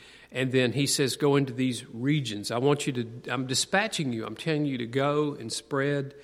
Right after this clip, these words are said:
and, and go with my authority." And so we see in the case of the New Testament apostles,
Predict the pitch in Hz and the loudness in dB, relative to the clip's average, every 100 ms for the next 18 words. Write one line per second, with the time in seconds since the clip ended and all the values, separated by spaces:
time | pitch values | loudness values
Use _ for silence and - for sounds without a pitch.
0 | - - - 123 120 120 120 117 113 131 | -20 -20 -12 -2 0 0 -2 -6 0 4
1 | 143 135 120 123 131 127 - - 131 120 | 4 4 2 2 2 0 -2 2 4 4
2 | 101 95 95 - - - - 131 - 165 | 0 -6 -10 -20 -20 -20 -8 -6 -2 2
3 | 196 - 254 214 151 - 180 180 147 135 | 2 4 4 4 4 4 4 4 2 6
4 | 156 156 180 180 175 131 120 147 135 - | 4 6 4 4 2 2 2 2 2 0
5 | 120 | -4